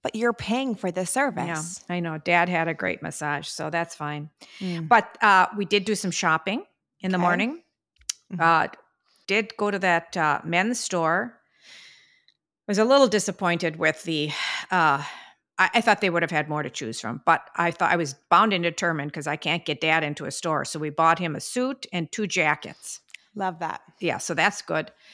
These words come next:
Speaker 2: And then, of course, Dad finds his way to the Ash and Olive. <laughs>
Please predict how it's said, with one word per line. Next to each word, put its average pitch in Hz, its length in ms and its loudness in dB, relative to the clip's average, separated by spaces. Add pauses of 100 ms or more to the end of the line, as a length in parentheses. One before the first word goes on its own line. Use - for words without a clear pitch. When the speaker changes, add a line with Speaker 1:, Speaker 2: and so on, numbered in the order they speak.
(180)
Speaker 2:
And 226 140 4
then, 277 140 6
of 294 180 0
course, 247 580 0
Dad 208 340 4
finds 214 360 2
his 202 220 -6
way 214 280 0
to 214 140 -6
the 170 100 0
Ash 190 440 2
and 220 100 -2
Olive. 190 680 2 (360)
<laughs> - 60 -16